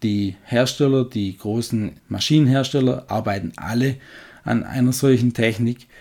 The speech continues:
arbeiten stetig an mechanischer Unkrautbekämpfungstechnik, Hacken, Striegeln. Somit wird da einiges im Landwirt zur Verfügung stehen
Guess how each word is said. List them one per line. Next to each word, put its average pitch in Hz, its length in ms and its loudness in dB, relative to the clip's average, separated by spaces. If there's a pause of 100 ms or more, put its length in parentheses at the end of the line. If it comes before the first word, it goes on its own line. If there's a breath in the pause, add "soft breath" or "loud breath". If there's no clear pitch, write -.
(520 loud breath)
arbeiten 120 600 -2
stetig 131 640 0
an 101 240 -2
mechanischer 101 520 -6
Unkrautbekämpfungstechnik, 123 1300 -4
Hacken, 110 420 -4
Striegeln. 117 640 0 (600 loud breath)
Somit 104 540 -4
wird 107 240 -8 (300)
da 104 400 -2 (540)
einiges 135 600 0
im 104 140 -4
Landwirt 113 320 -4
zur 117 100 -8
Verfügung 131 500 2
stehen 113 440 -2